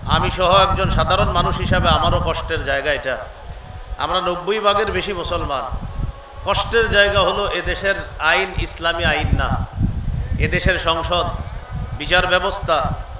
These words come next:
সব ব্যবস্থাপনা থাকবে ইসলাম অনুযায়ী, এটা একটা স্বাভাবিক বিষয়, কারণ নব্বই ভাগের বেশি মুসলমান।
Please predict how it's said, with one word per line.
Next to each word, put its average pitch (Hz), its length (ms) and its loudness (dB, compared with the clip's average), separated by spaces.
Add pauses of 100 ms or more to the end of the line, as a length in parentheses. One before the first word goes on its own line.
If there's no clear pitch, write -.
(400)
সব 190 280 6
ব্যবস্থাপনা 208 680 6
থাকবে 196 380 0
ইসলাম 196 540 2
অনুযায়ী, 170 320 0
এটা 165 180 0
একটা 170 220 0
স্বাভাবিক 151 520 0
বিষয়, 143 280 -4
কারণ 175 340 2
নব্বই 185 300 -2
ভাগের 151 340 0
বেশি 151 200 -4
মুসলমান। 135 460 -2